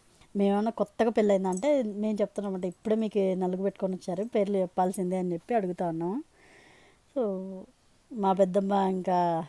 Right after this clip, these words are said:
చెప్తుంది, మా పెద్దనాన్న, మా పెద్దమ్మ. చూడండి, అరవై ఏళ్ళ క్రితటం ఎలా సిగ్గుపడ్డారు, ఇప్పుడు కూడా అలానే సిగ్గుపడుతున్నారు. బా అనిపించింది కొంచెం. ఎప్పుడు అంటే కొత్త జంటలు కాకుండా పెద్ద జం-,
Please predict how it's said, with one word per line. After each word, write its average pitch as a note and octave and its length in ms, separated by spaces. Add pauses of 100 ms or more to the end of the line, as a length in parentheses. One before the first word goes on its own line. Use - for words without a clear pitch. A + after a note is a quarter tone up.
(380)
చెప్తుంది, G3 540
మా G3+ 140
పెద్దనాన్న, F3+ 420
మా F3+ 100
పెద్దమ్మ. E3+ 440 (1200)
చూడండి, G#3+ 280
అరవై G3 280
ఏళ్ళ G3+ 260
క్రితటం G3+ 500
ఎలా F#3+ 300
సిగ్గుపడ్డారు, F#3 540
ఇప్పుడు F#3+ 200
కూడా F#3+ 160
అలానే F3+ 240
సిగ్గుపడుతున్నారు. F3 840 (1040)
బా G3 160
అనిపించింది F3 480
కొంచెం. E3+ 280 (400)
ఎప్పుడు G3+ 360 (240)
అంటే G3+ 240
కొత్త G#3+ 280
జంటలు A#3 360
కాకుండా A3+ 540 (380)
పెద్ద G3 200
జం-, B3+ 340